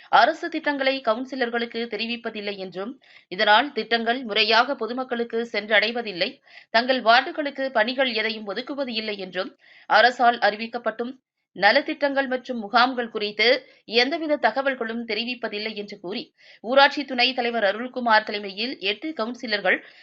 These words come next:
இன்று பன்னிமடை ஊராட்சி அலுவலகத்தின் உள்ளே அமர்ந்து உள்ளிருப்பு போராட்டத்தில் ஈடுபட்டதால் பரபரப்பு ஏற்பட்டது. ஊராட்சி துணைத் தலைவர் அருள்குமார், சாந்தி சிவராஜன், ராமச்சந்திரன்,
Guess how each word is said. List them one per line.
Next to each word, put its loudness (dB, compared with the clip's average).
இன்று -2
பன்னிமடை 2
ஊராட்சி 2
அலுவலகத்தின் -2
உள்ளே 0
அமர்ந்து -4
உள்ளிருப்பு -4
போராட்டத்தில் 0
ஈடுபட்டதால் 0
பரபரப்பு -4
ஏற்பட்டது. -8
ஊராட்சி 4
துணைத் -2
தலைவர் 0
அருள்குமார், 4
சாந்தி 0
சிவராஜன், 2
ராமச்சந்திரன், 0